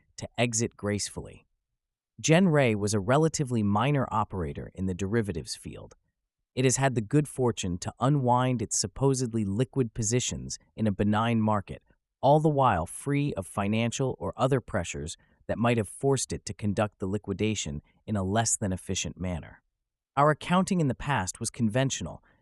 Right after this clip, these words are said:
and actually thought to be conservative. Additionally, we know of no bad behavior by anyone involved. It could be a different story for others in the future. Imagine, if you will,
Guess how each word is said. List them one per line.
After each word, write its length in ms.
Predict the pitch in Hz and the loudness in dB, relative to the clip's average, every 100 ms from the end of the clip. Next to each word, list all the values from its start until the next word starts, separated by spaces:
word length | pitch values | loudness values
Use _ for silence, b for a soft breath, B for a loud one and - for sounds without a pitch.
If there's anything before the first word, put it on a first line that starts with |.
| b | b
and 100 | 123 | -6
actually 460 | - 160 - 180 170 | 0 0 0 -2 -2
thought 260 | - 131 - | 0 0 0
to 60 | |
be 120 | 110 | -8
conservative. 760 | 98 107 98 117 98 76 - - _ _ _ _ - | -6 -4 -2 -2 -2 -8 -14 -18 _ _ _ _ -8
Additionally, 600 | 120 170 - 101 71 65 _ - | 0 2 2 -2 -6 -10 _ -2
we 140 | 147 | 2
know 160 | 151 135 | 6 4
of 100 | 123 | 4
no 220 | 139 151 | 4 4
bad 320 | 127 117 110 | 4 2 2
behavior 440 | 113 113 127 98 | -2 -2 -2 -2
by 200 | 90 90 - | -4 -4 -2
anyone 380 | 120 117 101 92 | 0 2 0 -2
involved. 600 | 85 90 82 - - - _ _ _ - | -2 -2 -4 -6 -16 -20 _ _ _ -14
It 120 | 113 | -4
could 200 | - 175 | 0 0
be 120 | 135 | 2
a 60 | 113 | 0
different 300 | 107 - 104 | 0 -2 -4
story 360 | - 127 95 | -2 0 0
for 200 | 85 - - | -2 -6 -2
others 360 | 165 117 92 | 0 0 -2
in 80 | 87 | -4
the 80 | 85 | -6
future. 500 | - 98 - 85 - _ _ _ _ _ _ _ _ _ | -6 -8 -8 -12 -16 _ _ _ _ _ _ _ _ _
Imagine, 560 | 135 143 151 151 - - - | 0 4 6 4 0 -8 -12
if 180 | 104 | -8
you 80 | 110 | -4
will, 320 | 98 76 60 | -4 -4 -8